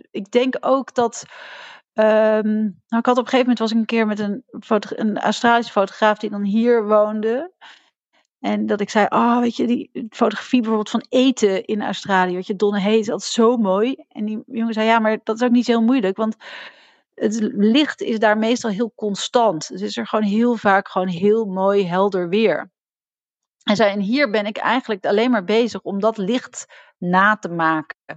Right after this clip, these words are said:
in de studio. Om dat hele mooie, constante, heldere licht na te maken." En ja, op de een of andere manier voel je dat ook. Er zit een soort van frisheid in,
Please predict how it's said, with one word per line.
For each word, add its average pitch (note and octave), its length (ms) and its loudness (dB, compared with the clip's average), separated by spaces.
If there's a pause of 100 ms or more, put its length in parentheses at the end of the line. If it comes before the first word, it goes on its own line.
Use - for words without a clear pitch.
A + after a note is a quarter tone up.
(160)
in F#3+ 180 -6
de F3 60 -6
studio. F3+ 440 -2
Om F3+ 120 -4
dat G#3 220 0
hele G#3+ 200 0
mooie, G3+ 240 0
constante, G3+ 460 -4
heldere F#3 600 0 (280)
licht G3+ 320 0
na G#3+ 260 2
te - 120 -16
maken." D#3+ 420 -8 (480)
En A#3 300 2 (480)
ja, A#3+ 220 2 (100)
op A#3+ 100 -4
de - 100 -4
een D4+ 220 2
of C4+ 120 0
andere A#3+ 200 4
manier A#3+ 240 4
voel D4+ 460 0
je B3+ 140 4
dat F3+ 220 0
ook. F3+ 220 -4
Er G#3+ 80 -6
zit A#3+ 180 -4
een A#3 60 -6
soort G#3+ 180 -8
van F3 160 -8
frisheid C#4+ 840 0
in, F#4 440 -4